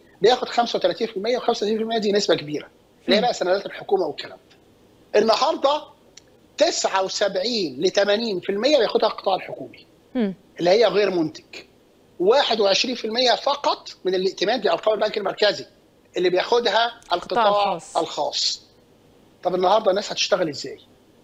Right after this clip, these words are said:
Speaker 1: اذا كنت انت بتسف الفلوس كلها وتاخدها علشان تعمل بيها كباري وتعمل بيها حاجات وتخليها تحت سيطره الهيئه الهندسيه او تحت سيطره شركات وطنيه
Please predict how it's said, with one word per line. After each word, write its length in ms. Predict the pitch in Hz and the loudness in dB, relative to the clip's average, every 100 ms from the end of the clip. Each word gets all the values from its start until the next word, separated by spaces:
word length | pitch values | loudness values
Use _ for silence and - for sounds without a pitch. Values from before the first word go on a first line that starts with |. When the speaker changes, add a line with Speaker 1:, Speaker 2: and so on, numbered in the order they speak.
| _ - | _ -14
Speaker 1:
اذا 80 | 143 | -2
كنت 220 | 220 226 | 2 2
انت 420 | 247 240 226 226 143 | 2 2 2 2 -4
بتسف 520 | 185 - 269 285 - | -4 2 2 0 -2
الفلوس 440 | 202 - 220 285 | -4 -2 0 0
كلها 360 | - 196 220 240 | -2 2 4 4
وتاخدها 720 | 233 220 262 254 220 254 - - _ | 2 0 0 2 2 0 -4 -20 _
علشان 460 | - 180 175 233 233 | -2 0 0 -2 -2
تعمل 340 | - 202 214 | -2 -2 -2
بيها 240 | 190 233 202 | -2 0 0
كباري 600 | 190 185 220 226 233 - _ - | 0 2 2 0 -2 -10 _ -6
وتعمل 380 | - 220 208 | 0 0 0
بيها 200 | 180 226 | 0 2
حاجات 420 | 196 - 175 226 233 - _ _ _ - | 2 0 -2 -2 -4 -10 _ _ _ -2
وتخليها 960 | 196 233 254 - 196 196 220 269 233 | 2 4 2 -2 -2 0 2 0 0
تحت 540 | 202 - 180 - - 185 | -2 -2 -2 -6 -12 -6
سيطره 640 | - 185 175 247 269 262 - - _ | 0 0 2 2 2 0 -10 -20 _
الهيئه 380 | 180 156 233 208 | -6 0 0 2
الهندسيه 760 | 190 185 185 170 240 254 240 254 - - | 0 0 -2 -2 -2 2 2 0 -12 -10
او 60 | 156 | -4
تحت 220 | 190 220 | -2 -2
سيطره 520 | - 180 170 226 220 - - - - | 0 0 0 0 -2 -6 -20 -20 -16
شركات 500 | - - 170 170 226 | -4 -2 0 0 -2
وطنيه 680 | 202 185 180 220 233 220 220 | -2 -2 -2 0 2 2 2